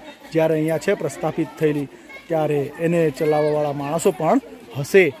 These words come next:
અને એ જ રીતે આપણા મહાભારતની દરેક વાતો સત્ય પુરવાર થાય છે. આ પ્રબોધભાઈ આર્કિટેક્ટ ખૂબ સરસ મજાનું બિલ્ડિંગ બનાવી રહ્યા છે અને બાળકો પણ જોઈ રહ્યા છે કેટલા માળનું બિલ્ડિંગ.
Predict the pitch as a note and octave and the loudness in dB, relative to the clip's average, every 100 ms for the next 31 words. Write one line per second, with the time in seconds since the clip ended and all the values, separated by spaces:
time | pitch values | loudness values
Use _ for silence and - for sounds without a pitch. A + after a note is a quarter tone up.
0 | - - G3+ A#3 A#3 E3+ - G#3+ C4+ A#3 | -12 -4 4 6 6 2 6 8 8 4
1 | A3 A#3+ G#3 C#3 - - E3+ E3 E3 D#3 | 2 6 4 4 -8 -6 -6 -2 -4 -2
2 | D#3 G3+ F#3+ G3 F#3+ G3 F3 D#3 G#3 B3 | 4 4 6 6 4 2 2 8 8 8
3 | G#3 F3 E3+ G3 E3 - - - G#3+ G#3+ | 4 -2 0 -2 -2 -4 -16 -6 -4 -2
4 | - F3+ E3+ D#3 D3+ C3+ D3+ C3+ C#3 A#2 | -2 0 2 4 2 2 -4 -4 -6 -10
5 | - - - - - - - A3+ A3 G#3+ | -12 -14 -12 -12 -14 -16 -10 0 4 2
6 | F#3 E3+ D3 _ G#3 G#3+ A#3+ F#3 A3+ G#3+ | 0 -14 -20 _ 0 4 4 6 4 4
7 | G#3 G3 - F#3+ G3 - - - - - | 2 0 2 4 4 2 -8 -20 -20 -20
8 | - - - - E4 - C4 B3 B3 A3+ | -20 -20 0 4 4 6 6 6 6 6
9 | G#3+ A3+ A3+ A3+ G#3 A3+ A3 G#3+ G#3 G3+ | 6 6 4 0 0 0 2 4 4 4
10 | F#3+ F3+ F3 - - - C4 D#4+ B3 A#3 | 2 0 -4 -8 -18 -4 4 4 6 6
11 | C4+ E4 D#4+ E4 C#4 A#3+ A3 E3 D3 C3+ | 4 4 4 4 4 4 4 0 -4 -12
12 | - _ _ D#3+ - E3+ E3+ D#3 D#3+ D#3+ | -16 _ _ -10 -4 -2 -2 -4 -4 -2
13 | D#3 D3+ | 0 0